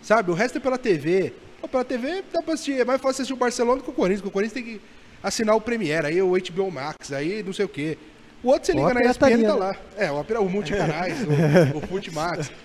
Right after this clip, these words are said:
Speaker 1: E o, o Paulista é isso, pô, todo domingo, dez horas, vai ter um jogo lá. Chega lá, sócio torcedor, que você paga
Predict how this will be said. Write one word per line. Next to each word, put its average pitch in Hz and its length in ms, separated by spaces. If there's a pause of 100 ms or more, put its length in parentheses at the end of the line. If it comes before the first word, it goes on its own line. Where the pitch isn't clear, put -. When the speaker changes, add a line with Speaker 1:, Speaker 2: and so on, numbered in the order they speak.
(240)
Speaker 1:
E 202 140
o, 302 40 (380)
o 233 120
Paulista 269 420
é 277 40
isso, - 120
pô, 285 200 (260)
todo 294 200
domingo, 254 320
dez 214 240
horas, 226 140
vai 226 100
ter 240 80
um 226 60
jogo 208 200
lá. 139 160 (460)
Chega 226 240
lá, 247 160
sócio 240 300
torcedor, 196 500
que - 80
você 185 80
paga 175 420